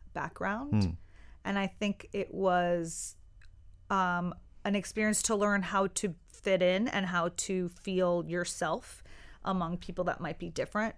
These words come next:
Speaker 1: But I did find a lot of amazing friends, a lot of amazing opportunities. Um, I think it worked out really well because my fifth grade play, we did Annie, uh, the musical, which I didn't know anything about theater,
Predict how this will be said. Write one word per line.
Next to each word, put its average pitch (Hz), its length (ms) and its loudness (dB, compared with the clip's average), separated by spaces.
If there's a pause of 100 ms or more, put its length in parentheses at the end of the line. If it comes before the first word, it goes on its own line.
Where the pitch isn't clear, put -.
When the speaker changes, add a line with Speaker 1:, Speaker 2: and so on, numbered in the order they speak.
(100)
Speaker 1:
But 196 120 2
I 202 80 4
did 220 200 0
find 202 500 2 (380)
a - 60 -2
lot 190 180 4
of 190 80 -4
amazing 170 420 -4
friends, 180 540 -6 (160)
a 180 60 -2
lot 170 180 0
of 165 120 -4
amazing 170 440 -2
opportunities. 165 920 -4 (380)
Um, 165 380 0
I - 80 -2
think 190 220 -2
it - 100 -4
worked 185 220 0
out - 100 0
really 175 200 4
well 190 220 6
because 175 420 -2
my 185 220 0
fifth - 300 -4
grade 180 260 -2
play, 220 580 0 (560)
we 214 180 2
did 165 380 2 (140)
Annie, 226 420 2 (580)
uh, 185 260 4
the 170 140 -4
musical, 202 480 -2
which - 260 -4 (140)
I 196 100 4
didn't 196 140 2
know 180 140 -2
anything 220 300 0
about 202 240 2
theater, 180 500 2